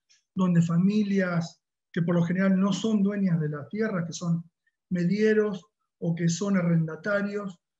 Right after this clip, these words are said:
eh, y que son los que producen la, la verdura que, que comemos en las, eh, que se comen en la, en las grandes ciudades, venimos articulando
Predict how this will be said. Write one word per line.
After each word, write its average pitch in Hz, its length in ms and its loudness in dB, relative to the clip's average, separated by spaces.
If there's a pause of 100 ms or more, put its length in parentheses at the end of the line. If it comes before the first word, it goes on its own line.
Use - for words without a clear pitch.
(240)
eh, 156 460 -2
y 156 60 -8
que 165 100 -2
son 202 140 -2
los 202 100 0
que 175 100 -2
producen 175 560 0
la, 139 400 -10 (580)
la 160 140 -4
verdura 170 400 0
que, 143 340 -2
que 143 120 -10
comemos 170 480 -4
en 147 100 -6
las, 135 420 -14 (720)
eh, 147 180 -10
que 147 120 -10
se 160 120 -8
comen 180 300 0
en 151 100 -2
la, 147 200 -8
en 151 100 -6
las 151 140 -6
grandes 175 260 -4
ciudades, 190 640 -4 (540)
venimos 226 340 4
articulando 202 920 -2